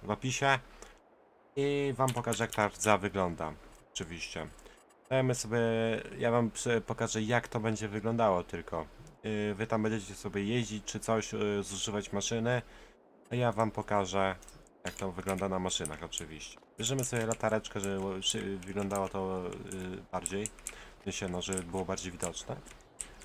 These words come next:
Tutaj, jak zauważycie, na pługu jest rdza. Wcześniej jej nie było. Jest fajnie, pięknie, to nie jest zabrudzenie, nic nie ten.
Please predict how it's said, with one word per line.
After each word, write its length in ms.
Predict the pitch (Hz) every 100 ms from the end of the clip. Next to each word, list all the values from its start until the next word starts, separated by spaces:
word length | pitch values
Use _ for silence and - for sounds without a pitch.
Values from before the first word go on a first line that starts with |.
| -
Tutaj, 200 | 151 135
jak 140 | 104
zauważycie, 540 | 107 104 101 104 - 104
na 100 | 98
pługu 300 | 110 98 95
jest 280 | 87 - -
rdza. 480 | 101 101 120 123 120 - - -
Wcześniej 300 | 127 - 104
jej 100 | 92
nie 120 | 95
było. 400 | 95 120 120 117 - - - - - -
Jest 200 | 104 -
fajnie, 300 | 123 117 107
pięknie, 380 | 117 117 - 117
to 100 | 113
nie 100 | 117
jest 140 | 104
zabrudzenie, 640 | 104 95 98 127 123 117
nic 300 | 107 98 -
nie 80 | 98
ten. 360 | - 123 123